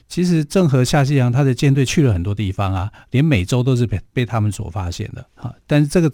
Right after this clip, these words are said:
就是一个说法啊，通常来讲可能还需要更多的一个证据啊，才可以，才可以知道。那我们看大航海时代啊，葡萄牙人、西班牙人、西班牙人和荷兰人，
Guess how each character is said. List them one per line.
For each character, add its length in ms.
就 140
是 120
一 40
个 100
说 240
法 240
啊， 180
通 180
常 160
来 140
讲 260
可 160
能 120
还 140
需 140
要 100
更 220
多 180
的 140
一 80
个 100
证 340
据 400
啊， 120
才 200
可 120
以， 180
才 120
可 120
以 40
知 200
道。 180
那 100
我 60
们 80
看 240
大 180
航 220
海 180
时 220
代 260
啊， 160
葡 180
萄 140
牙 200
人、 240
西 180
班 160
牙 200
人、 260
西 180
班 160
牙 140
人 180
和 300
荷 180
兰 220
人， 180